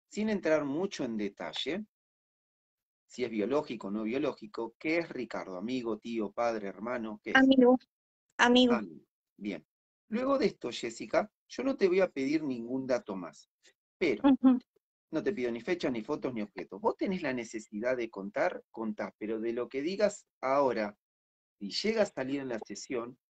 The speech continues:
Speaker 1: porque vos lo dijiste, y a mí el mundo espiritual me dice, tengo que hacer referencia o contar tal cual como el hecho que contaste, yo no quiero que se piense que estoy usando información.
Speaker 2: No.
Speaker 1: ¿Sí?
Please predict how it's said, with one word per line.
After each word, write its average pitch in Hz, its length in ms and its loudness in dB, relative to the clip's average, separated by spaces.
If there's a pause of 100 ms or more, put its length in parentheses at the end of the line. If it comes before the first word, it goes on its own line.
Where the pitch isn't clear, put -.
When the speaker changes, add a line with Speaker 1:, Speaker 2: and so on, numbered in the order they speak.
(100)
Speaker 1:
porque 107 480 -4
vos 143 200 0
lo 170 120 0
dijiste, 110 560 -8 (1120)
y 113 380 -6
a 113 80 -4
mí 135 100 -2
el 156 80 -2
mundo 165 180 -4
espiritual 151 440 -2
me 143 120 -2
dice, 120 440 -6
tengo 127 320 -2
que 117 80 -6
hacer 120 260 -4
referencia 123 600 -2
o - 40 -14
contar 131 300 -4
tal 147 160 0
cual 127 220 0
como 92 240 -10
el 120 100 -2
hecho 170 300 -2
que - 120 -20
contaste, 143 600 -6 (600)
yo 160 160 -4
no 170 160 -4
quiero 160 260 0
que 151 140 -4
se 139 160 -6
piense 151 360 -6
que 131 100 -12
estoy 127 240 -10
usando 127 320 -8
información. 101 680 -12 (420)
Speaker 2:
No. 277 380 8
Speaker 1:
¿Sí? 233 200 0